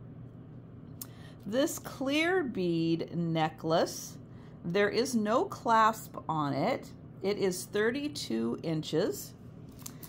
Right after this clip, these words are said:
Um, it starts off with smaller beads, and then as you get towards the, s-,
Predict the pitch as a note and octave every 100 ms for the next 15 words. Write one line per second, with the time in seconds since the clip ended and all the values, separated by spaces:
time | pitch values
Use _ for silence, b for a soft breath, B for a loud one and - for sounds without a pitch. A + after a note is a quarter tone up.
0 | B - F3 F3 E3 F#3+ - C#4 D4+ D#4
1 | C#4 C4 C4+ - F#3 F3+ - G#3+ A3 A#3
2 | A#3 A#3 A3+ A3+ A3+ A3+ - - F3+ G3
3 | G#3 - G3 F#3+ F#3+ F#3 F#3+ - - F#3+
4 | F#3+ F#3+ F#3 F3+ - D#3+ D#3+ D#3+ E3 -